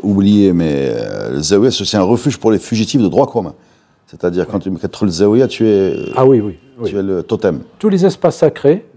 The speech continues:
Speaker 2: pas uniquement la zawiya, tous les espaces sacrés,
Speaker 1: Même
Speaker 2: les
Speaker 1: Jannah,
Speaker 2: sanctuaires.
Speaker 1: simplement.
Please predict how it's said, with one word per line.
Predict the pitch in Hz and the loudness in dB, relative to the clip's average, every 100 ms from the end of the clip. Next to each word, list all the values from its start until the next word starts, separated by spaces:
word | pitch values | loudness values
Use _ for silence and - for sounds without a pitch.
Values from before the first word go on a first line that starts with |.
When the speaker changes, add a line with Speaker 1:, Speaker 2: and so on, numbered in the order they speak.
| _ _ _ - | _ _ _ -2
Speaker 2:
pas | 139 | 0
uniquement | 143 135 - 139 | 0 -4 -4 -2
la | 120 | 0
zawiya, | 110 113 123 165 | 2 0 0 -2
tous | 156 | -2
les | 120 110 | -4 -4
espaces | - 120 | -6 -6
sacrés, | - 113 | -2 0
Speaker 1:
Même | 143 | 2
Speaker 2:
les | - | 2
Speaker 1:
Jannah, | - 147 | 2 2
Speaker 2:
sanctuaires. | - - 131 131 | 2 2 4 4
Speaker 1:
simplement. | 135 131 | 2 -4